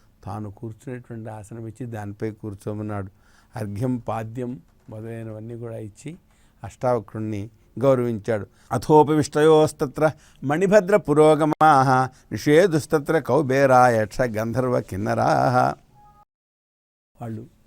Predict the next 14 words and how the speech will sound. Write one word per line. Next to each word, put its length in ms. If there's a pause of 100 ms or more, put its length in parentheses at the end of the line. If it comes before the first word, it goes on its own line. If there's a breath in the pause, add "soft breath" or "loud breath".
(360)
కూర్చున్నారు. 600 (600 soft breath)
మణిభద్రుడు 600
మొదలైన 360
వాళ్ళు 240
వచ్చారు 280
అక్కడికి. 340 (840 soft breath)
ఆ 160
కుబేరుని 560
యొక్క 360
పరివారంలో 800 (560 soft breath)
యక్షులు, 600 (640)
గంధర్వులు, 640 (460 soft breath)
కిన్నరులు 500
ఉన్నారు. 480